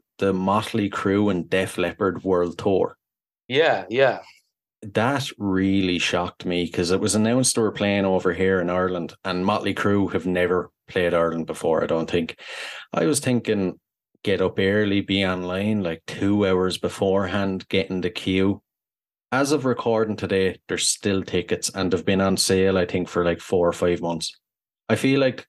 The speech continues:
Speaker 1: the concert is gonna be ca-, called off 'cause nobody bought tickets.
Speaker 2: Wow, that is crazy.
Speaker 1: Yeah, yeah, it's just, uh,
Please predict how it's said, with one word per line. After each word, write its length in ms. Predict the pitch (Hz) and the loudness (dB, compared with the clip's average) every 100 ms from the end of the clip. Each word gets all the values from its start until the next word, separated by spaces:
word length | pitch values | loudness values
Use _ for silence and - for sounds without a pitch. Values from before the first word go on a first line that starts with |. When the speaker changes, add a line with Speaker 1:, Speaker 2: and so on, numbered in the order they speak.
| - | -4
Speaker 1:
the 80 | 110 | -2
concert 560 | - 104 104 - 95 | 0 0 2 0 -2
is 80 | 90 | -2
gonna 240 | 95 92 | 0 0
be 100 | 87 | -2
ca-, 300 | - - 95 - | -6 -4 -6 -4
called 360 | - 95 92 | 0 2 4
off 240 | 90 92 - | 4 2 -2
'cause 160 | 87 | -4
nobody 600 | 90 90 95 95 95 104 98 | 0 2 2 2 2 0 2
bought 260 | 85 82 | 2 0
tickets. 720 | - 95 - - - - - _ _ _ _ _ _ _ | -2 -2 -4 -6 -4 -4 -4 _ _ _ _ _ _ _
Speaker 2:
Wow, 680 | 120 123 135 135 120 110 101 | -2 2 4 6 6 4 0
that 160 | 120 131 | 0 0
is 220 | 120 - | -2 -12
crazy. 640 | - 131 143 151 113 95 - _ _ _ _ _ _ - | -2 2 4 2 -2 -8 -12 _ _ _ _ _ _ -6
Speaker 1:
Yeah, 360 | 98 104 104 104 _ _ 104 | 0 0 0 -6 _ _ -4
yeah, 240 | 107 107 | 0 0
it's 180 | 104 - | -2 -2
just, 300 | 110 - 113 | 0 0 2
uh, 300 | 104 90 | 2 0